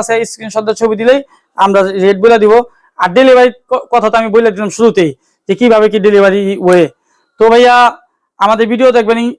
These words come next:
ইনশাআল্লাহ আশা করি। আর প্রোডাক্ট কিনবেন নিশ্চিন্তায়। আজকের মতো আমি ভিডিও এখানে শেষ করতেছি। তো আমাদের দোকানের লোকেশনটা আমি আবারও বলে দিতেছি, আপনি দুই পাশ দিয়ে আস-, আসতে পারবেন,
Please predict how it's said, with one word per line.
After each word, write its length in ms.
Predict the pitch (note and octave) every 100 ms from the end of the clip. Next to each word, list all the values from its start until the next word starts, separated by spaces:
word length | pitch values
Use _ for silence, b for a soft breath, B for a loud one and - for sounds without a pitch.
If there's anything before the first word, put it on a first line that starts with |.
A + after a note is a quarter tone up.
| A#3
ইনশাআল্লাহ 340 | G#3+ A3+ A3+ G#3+
আশা 120 | A3
করি। 160 | A3 C4 C4 _ _ -
আর 80 | F#3
প্রোডাক্ট 280 | A#3+ B3 A#3+ -
কিনবেন 260 | C4 C#4 C4+
নিশ্চিন্তায়। 480 | C4 C4+ A#3+ G3 C#3 _ -
আজকের 240 | - C4+
মতো 220 | C4 B3+ B3+ B3+ G#3
আমি 120 | A#3 A3
ভিডিও 160 | B3 B3
এখানে 200 | A3+ A#3 -
শেষ 100 | A3+ -
করতেছি। 320 | A#3+ A3+ B3 C4
তো 60 | G#3
আমাদের 180 | G#3+ G#3+ F#3
দোকানের 240 | G#3+ B3 A#3+
লোকেশনটা 400 | A#3+ A#3+ - A#3 A#3
আমি 80 | A3+
আবারও 180 | A3+ G#3 E3+
বলে 140 | F#3+ G3
দিতেছি, 300 | G3 - A3+ C4 _ _ _ _ F#3
আপনি 180 | F#3+ G#3+
দুই 140 | C4 B3
পাশ 100 | A3
দিয়ে 100 | A#3+
আস-, 120 | A#3 A3+
আসতে 160 | G3+ - A3+
পারবেন, 220 | A#3